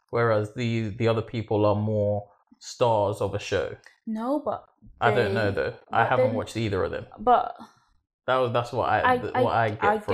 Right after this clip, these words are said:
Speaker 2: guess
Speaker 1: them.
Speaker 2: so. Like, like, every year, it's a di-, it's different sets of people. Whereas with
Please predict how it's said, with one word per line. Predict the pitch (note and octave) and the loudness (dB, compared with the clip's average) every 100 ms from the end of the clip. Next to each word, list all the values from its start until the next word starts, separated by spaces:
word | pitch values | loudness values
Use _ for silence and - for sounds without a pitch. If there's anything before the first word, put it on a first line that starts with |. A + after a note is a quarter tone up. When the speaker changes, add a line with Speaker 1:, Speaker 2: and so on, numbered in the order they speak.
| C4 | 0
Speaker 2:
guess | G2 | -2
Speaker 1:
them. | - | -2
Speaker 2:
so. | B3 A#3+ G3 F#3+ | -2 -2 -4 -6
Like, | F#3+ - - - F#3 F3+ _ _ - G3 | -8 -8 -18 -20 -20 -20 _ _ -12 -12
like, | - - | -12 -6
every | G#3+ G3+ G#3 | -4 -4 -8
year, | G3+ - G3+ G3+ G3+ F#3 - G3+ - _ - | -10 -12 -4 0 2 0 -2 -6 -12 _ -10
it's | A3+ A3 | -8 -6
a | |
di-, | F#3+ G3+ G#3+ - | -6 -8 -8 -12
it's | G3 | -16
different | - A3 - - | -8 -10 -8 -14
sets | - - G3+ | -12 -12 -12
of | F#3+ | -14
people. | A3 G#3 - F3 | -12 -12 -10 -6
Whereas | F3+ F3+ F3+ F3+ | -4 -4 -6 -8
with | F#3+ | -12